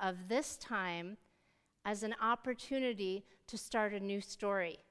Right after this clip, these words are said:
to live into a new story through serving others, through trying new things that you might not have the opportunity to do if you were in school all day. Because even in that situation,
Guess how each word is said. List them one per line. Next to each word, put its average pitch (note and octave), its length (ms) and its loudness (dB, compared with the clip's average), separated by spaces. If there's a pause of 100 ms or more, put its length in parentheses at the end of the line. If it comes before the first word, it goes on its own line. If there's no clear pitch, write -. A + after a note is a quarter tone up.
(680)
to A3+ 120 -2
live A#3 520 6
into A3 340 -2
a G#3 80 2
new A3 180 2
story A3+ 460 2 (280)
through G#3 180 -4
serving C4 640 2
others, F3+ 680 0 (600)
through A3+ 180 -4
trying C4 600 2
new B3 220 2
things A#3+ 560 0
that F#3+ 200 0
you G#3 120 -2
might A3+ 300 0
not A3 200 4
have G#3 280 4
the G3+ 180 0
opportunity G#3+ 720 0
to - 140 -6
do A#3 260 -2
if F#3 240 -2
you G#3 100 0
were G3 260 0
in F#3+ 200 -4
school G#3 540 0 (340)
all G3+ 200 4
day. F#3+ 380 2 (300)
Because A3 500 4
even D4 360 4
in A#3 260 2
that G#3+ 280 4
situation, A3 1000 -2